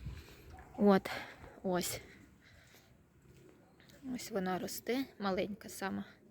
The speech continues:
От, це з насіння, це чоловік привіз колись, е, м, пасіфлору. Оцей ф-, драгонфрукт. О, монетка. Одна гривня.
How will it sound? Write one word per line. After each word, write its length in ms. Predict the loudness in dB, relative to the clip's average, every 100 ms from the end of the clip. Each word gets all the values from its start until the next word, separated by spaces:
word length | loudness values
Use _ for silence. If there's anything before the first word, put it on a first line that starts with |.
| -20 -20 -20 -20 -20 -20 -6
От, 200 | -4 -4
це 300 | 2 8 10
з 80 | 10
насіння, 800 | 6 6 4 4 4 6 6 4 0
це 140 | -4
чоловік 480 | 2 6 8 8 4 0
привіз 420 | 4 4 4 0
колись, 460 | 4 8 8 6 0
е, 220 | 4 4 4 -2 -8 -18 -12
м, 500 | -8 -6 -4 -4 -6 -2
пасіфлору. 720 | 0 2 4 8 10 10 6 2 -10 -10 -12 -18 -6
Оцей 280 | -4 10 12
ф-, 200 | 12 8 -2
драгонфрукт. 840 | 6 8 10 8 8 4 2 -4 10
О, 120 | 10 8 -2
монетка. 480 | 4 4 4 2 0 -2 -16 -18 -20 -20 -20 -20 -20 -20 -20 -20 -20 _ _ _ -6
Одна 300 | -4 2 2
гривня. 420 | 4 6 8 8